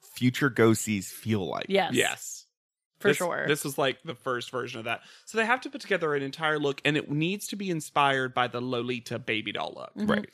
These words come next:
Speaker 3: So there's also a parameter now. And then at the end, they're going to go to Milk slash Milk Boy, the press room specifically,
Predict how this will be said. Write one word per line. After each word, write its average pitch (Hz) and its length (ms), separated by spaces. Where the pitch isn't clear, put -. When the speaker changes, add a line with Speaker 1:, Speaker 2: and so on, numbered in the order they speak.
Speaker 3:
So 165 140
there's 202 320
also 160 400
a 113 80
parameter 110 760
now. - 420
And 147 140
then 160 140
at 156 100
the 165 160
end, 208 240
they're 160 60
going 139 260
to 139 100
go 131 120
to 123 80
Milk 127 300
slash 117 320
Milk 214 220
Boy, 131 460
the 139 100
press 220 340
room 135 140
specifically, 123 840